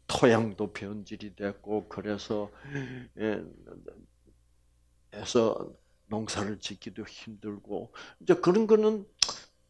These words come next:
음, 어느 정도 조건적으로, 어, 생각하면,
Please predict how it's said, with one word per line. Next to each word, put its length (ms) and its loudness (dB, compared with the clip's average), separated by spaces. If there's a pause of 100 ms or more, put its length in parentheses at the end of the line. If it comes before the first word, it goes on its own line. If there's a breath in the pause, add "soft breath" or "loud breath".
(240)
음, 360 0 (500)
어느 300 12
정도 360 10
조건적으로, 1300 6
어, 320 -6
생각하면, 1040 0